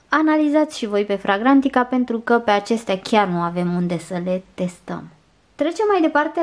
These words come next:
la un alt parfum pe care nu l-am în colecție, însă îl văd potrivit pentru o mireasă ce caută un parfum pentru perioada caldă.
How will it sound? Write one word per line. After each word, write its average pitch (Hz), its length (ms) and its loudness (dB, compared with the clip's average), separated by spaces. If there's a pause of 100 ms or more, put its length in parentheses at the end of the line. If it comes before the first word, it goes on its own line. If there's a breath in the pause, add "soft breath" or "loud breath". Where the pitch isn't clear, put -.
(120)
la 277 400 4 (320)
un 262 160 8
alt 294 240 2
parfum 233 640 -2
pe 247 140 -2
care 220 280 2
nu 269 240 6
l-am 196 220 2
în 202 120 -2
colecție, 185 680 2
însă 247 840 6
îl 240 200 4
văd 262 160 6
potrivit 240 640 -2
pentru 254 340 2
o 262 40 4
mireasă 208 580 -2 (220)
ce 208 580 0
caută 247 800 2 (300 loud breath)
un 277 120 6
parfum 262 340 2
pentru 240 220 0
perioada 208 440 2
caldă. 160 540 -4